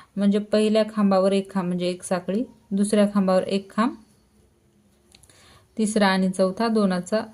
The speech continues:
एक, हे आपल्याला तीन वेळेस रिपीट करायचं आहे. एक खांब, दोन खांब, दुसरा आणि तिसरा,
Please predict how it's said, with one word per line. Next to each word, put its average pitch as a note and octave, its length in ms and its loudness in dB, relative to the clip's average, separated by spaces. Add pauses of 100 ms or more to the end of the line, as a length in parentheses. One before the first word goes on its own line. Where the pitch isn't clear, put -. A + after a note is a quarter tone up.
(120)
एक, G3 360 -4 (240)
हे G3+ 140 0
आपल्याला F#3+ 360 0 (160)
तीन G#3 160 4
वेळेस F#3 300 -2
रिपीट F3+ 280 -8
करायचं F3 400 -6
आहे. G3 220 -4 (1040)
एक G3 340 -6
खांब, G3+ 340 -4 (1200)
दोन F#3 600 -2
खांब, F#3+ 300 -4 (1000)
दुसरा G3 460 -6 (840)
आणि F3+ 240 -4 (600)
तिसरा, G3 400 -2